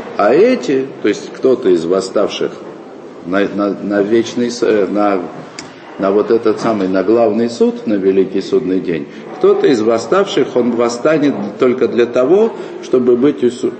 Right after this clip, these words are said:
а, быть осужденным. Э, щас вот обратите внимание, Даниэль говорит, лахерпа как бы для позора и для вечного как поругания. То есть, э, поругание. Что-то,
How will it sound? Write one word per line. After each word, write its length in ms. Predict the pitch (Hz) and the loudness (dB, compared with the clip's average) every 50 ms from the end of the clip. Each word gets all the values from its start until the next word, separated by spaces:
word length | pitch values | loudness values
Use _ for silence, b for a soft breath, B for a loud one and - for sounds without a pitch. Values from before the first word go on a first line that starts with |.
| - - - - | -10 -12 -6 -2
а, 140 | 107 113 | 0 0
быть 260 | 107 110 120 131 120 - | 2 2 2 2 4 2
осужденным. 920 | 117 113 - - 113 113 107 - - 180 208 202 180 165 147 143 143 143 B B B B B B - - - - | 0 0 2 2 2 2 2 2 2 4 4 4 2 2 2 2 2 0 B B B B B B -20 -18 -10 -4
Э, 240 | - 87 90 87 82 | -2 0 0 0 0
щас 200 | - 104 95 - | -2 -2 -2 -2
вот 120 | 101 92 - | -2 -2 0
обратите 540 | 95 92 101 101 98 - 98 87 - 90 | 0 2 2 0 2 0 0 0 2 0
внимание, 480 | 85 82 92 92 92 87 82 78 78 78 | 0 0 0 -2 0 0 0 -2 -2 -4
Даниэль 380 | 80 90 92 92 98 98 87 80 | -2 -2 0 0 0 -2 -2 0
говорит, 260 | 82 87 82 - - | 0 0 0 2 2
лахерпа 520 | 101 101 - - 120 120 - - 185 180 | 0 0 2 0 0 0 2 0 0 0
как 180 | 180 - 123 98 | 0 -2 -2 0
бы 160 | 95 101 95 | 2 0 2
для 240 | 85 95 110 117 113 | 2 2 2 0 2
позора 640 | - 120 113 117 113 - 175 185 190 180 156 135 | 2 0 0 0 2 2 4 4 4 4 2 0
и 180 | 107 - 113 110 | 0 0 -2 -4
для 280 | 95 95 104 110 101 | -2 0 2 2 2
вечного 600 | 101 104 127 143 135 - - - 120 110 101 104 | 4 4 2 2 0 0 -4 -4 -4 -2 -2 -2
как 200 | 95 - 98 95 - - - - | -2 -4 -6 -8 -8 -10 -4 0
поругания. 720 | 113 113 113 110 104 92 104 110 90 76 71 69 64 - - - - - - - - - - - - - - - - - - - - | 2 4 4 4 4 2 0 0 0 -2 -4 -8 -10 -12 -14 -14 -14 -14 -16 -16 -16 -18 -18 -18 -16 -16 -16 -16 -18 -20 -14 -4 -2
То 60 | 113 | 0
есть, 240 | 110 95 - - - - | 0 0 -2 -8 -8 -4
э, 420 | 82 92 87 90 85 57 - - - - - - - - - - - - - - - | -2 -2 -2 -2 -2 -4 -4 -6 -8 -10 -10 -12 -14 -16 -16 -18 -18 -18 -18 -8 -4
поругание. 640 | - 98 98 90 82 - 123 135 113 98 90 85 80 - - - - - - - - - - - - - - - - | -2 0 0 0 0 0 0 0 0 0 -2 -6 -6 -10 -12 -14 -16 -18 -18 -18 -18 -18 -18 -18 -18 -16 -16 -14 -14
Что-то, 400 | - - - 175 - - 147 123 | -4 -2 0 0 2 2 0 -2